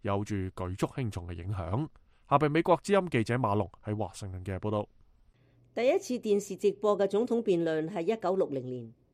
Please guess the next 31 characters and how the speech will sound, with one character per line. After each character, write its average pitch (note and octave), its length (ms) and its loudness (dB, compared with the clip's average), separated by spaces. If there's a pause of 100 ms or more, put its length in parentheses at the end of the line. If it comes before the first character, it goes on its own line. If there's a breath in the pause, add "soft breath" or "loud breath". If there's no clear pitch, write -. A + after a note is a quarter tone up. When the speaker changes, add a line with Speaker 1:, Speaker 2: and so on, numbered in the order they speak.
(140)
Speaker 2:
嗰 A3 120 2
陣 A#3 140 2
時 E3 260 -2
身 C4+ 220 0
為 F#3+ 100 0
副 G3+ 200 2
總 A3 180 2
統 A3+ 180 0
嘅 A3 200 2
共 F#3 160 -2
和 D#3 120 0
黨 D#3+ 240 0
提 D#3+ 220 -2
名 D3 240 0
人 C#3+ 240 0
尼 C#3+ 140 0
克 G#3+ 180 -6
松 B2+ 260 -8 (280 soft breath)
對 C4 160 6
陣 A3+ 160 4
麻 G3 180 2
薩 A3+ 180 0
諸 C4 220 -4
塞 A#3 140 0
州 A#3+ 180 2
參 B3 240 -2
議 F#3 200 -2
員 D3 180 0
肯 E3+ 180 -4
尼 D#3+ 140 0
迪。 C3+ 200 -6